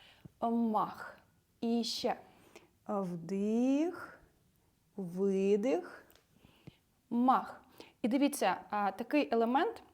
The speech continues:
В цьому русі я ніколи не провалююсь ось таким чином вниз.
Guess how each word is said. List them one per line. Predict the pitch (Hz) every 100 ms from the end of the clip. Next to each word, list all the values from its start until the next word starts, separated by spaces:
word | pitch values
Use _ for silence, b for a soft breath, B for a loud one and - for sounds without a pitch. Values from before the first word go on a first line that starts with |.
| _ _ _ _ - - -
В |
цьому | 277 247 226
русі | 240 381 - -
я | - 254
ніколи | 254 247 285 381 349
не | - 240
провалююсь | 247 240 240 294 269 254 -
ось |
таким | - 226 247 233
чином | - 247 233
вниз. | 208 208 -